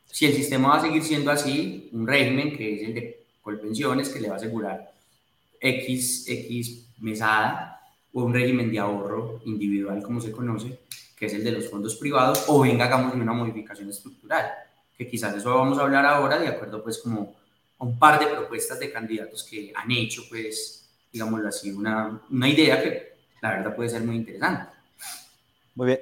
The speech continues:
Speaker 2: cuando estábamos, eh, preparando este episodio de En Minutos Podcast, que además los invitamos a que envíen sus preguntas sobre este tema, estoy seguro que las preguntas son muchísimas y el objetivo es, aprovechando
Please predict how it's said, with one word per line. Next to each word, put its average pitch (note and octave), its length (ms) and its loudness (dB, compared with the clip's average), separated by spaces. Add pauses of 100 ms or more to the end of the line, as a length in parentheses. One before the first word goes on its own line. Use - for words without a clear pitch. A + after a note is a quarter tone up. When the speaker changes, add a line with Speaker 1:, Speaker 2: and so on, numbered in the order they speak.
(100)
Speaker 2:
cuando B2+ 260 6
estábamos, C#3 960 8
eh, A2 720 6
preparando A#2 760 4
este C3+ 260 0
episodio A#2+ 600 0
de A#2 140 2
En A2 100 -2
Minutos G2+ 420 -4
Podcast, A#2+ 560 -2 (460)
que G#2+ 80 4
además G#2+ 240 4
los A#2+ 140 2
invitamos G#2+ 400 -2
a A2+ 100 0
que - 80 -8
envíen G2 260 -2
sus A#2+ 160 -10
preguntas B2+ 760 0 (320)
sobre G2+ 240 0
este A2+ 220 0
tema, B2 600 4
estoy G2 340 -8
seguro A2+ 360 0
que A#2+ 100 -2
las G2+ 140 0
preguntas F#2 460 -4
son A#2+ 280 -2 (380)
muchísimas C3 680 2
y - 20 -4
el G#2+ 80 0
objetivo G2 560 2
es, A2+ 140 4
aprovechando G2+ 840 -2